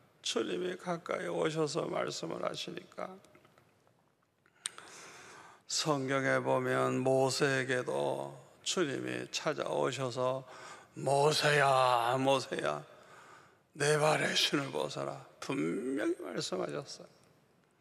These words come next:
사무엘에게도 "사무엘아, 사무엘아" 몇 번씩 부르시고, 엘리 제사장 가정에 될 일을 미리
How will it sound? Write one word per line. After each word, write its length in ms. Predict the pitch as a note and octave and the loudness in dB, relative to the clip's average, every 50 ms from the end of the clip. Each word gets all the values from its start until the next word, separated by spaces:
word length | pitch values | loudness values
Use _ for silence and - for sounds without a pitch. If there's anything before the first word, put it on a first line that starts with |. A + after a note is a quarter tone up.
| _ _ _ _ - - _ _ - | _ _ _ _ -20 -20 _ _ -6
사무엘에게도 1500 | - - - - - F#3 D#3+ C#3+ C#3 C#3 C3+ C3+ C3 C#3 C#3+ D3 C#3 C#3 C#3 C#3+ D3 C#3 C3+ C3+ C3+ C3+ C3+ C3+ - - - - - - - - - | -4 -4 -2 2 4 4 4 4 2 2 2 4 4 2 2 0 -2 -4 -4 -6 -4 -4 -2 -2 -2 -4 -6 -8 -14 -16 -14 -12 -10 -10 -10 -6 -4
"사무엘아, 1300 | - - D3+ E3+ G#3 G#3+ G#3 G#3+ G#3+ G#3 F#3+ F#3+ F#3+ F3+ F#3 G3 F#3 F#3 F#3 F3+ F3 E3 F3 F3 F3 | -2 0 4 4 4 4 4 4 2 2 2 0 0 0 0 -2 -2 -2 -4 -4 -6 -6 -8 -8 -8
사무엘아" 800 | - - - G#3+ G3+ E3 E3 E3 D#3+ D#3+ E3 E3 D#3+ D#3+ D#3+ D#3+ | -8 -4 -4 -2 -2 -2 -4 -6 -6 -6 -8 -8 -10 -12 -14 -12
몇 320 | E3 D#3+ D#3+ - - - - | -6 -2 -2 -2 -2 2 4
번씩 400 | B3 A3+ G#3 - A3+ G3+ F3+ - | 4 4 4 2 -2 -2 -6 -6
부르시고, 640 | - - F3+ E3+ F3 E3+ - - - F3 E3+ E3+ E3+ E3+ _ _ _ _ _ _ _ _ _ _ _ _ _ _ _ _ _ _ _ _ _ _ _ _ _ - | -6 -6 -6 -6 -8 -8 -8 -8 -10 -12 -16 -18 -20 -20 _ _ _ _ _ _ _ _ _ _ _ _ _ _ _ _ _ _ _ _ _ _ _ _ _ 2
엘리 400 | F3 E3+ E3 D#3+ D#3 D#3+ D3+ C#3+ | 4 4 6 6 6 4 4 2
제사장 540 | D3 D#3 D3 C#3 C#3+ C#3 C#3 C#3+ C#3+ C#3+ C#3+ | 2 0 0 0 0 2 2 2 4 4 2
가정에 500 | C#3 C3+ C3 C3+ C3+ C3 C3 C3+ C3 B2+ | 2 2 0 0 -2 -2 -2 -2 -2 -4
될 300 | - - D3 C3+ B2+ B2 | -2 -2 -2 -2 -2 -4
일을 320 | B2+ B2+ B2+ B2+ B2+ B2 | -4 -6 -6 -6 -6 -6
미리 500 | B2 B2 B2+ B2+ B2 B2+ C3+ C3+ C3+ C#3 | -6 -4 -6 -4 -4 -4 -4 -4 -6 -8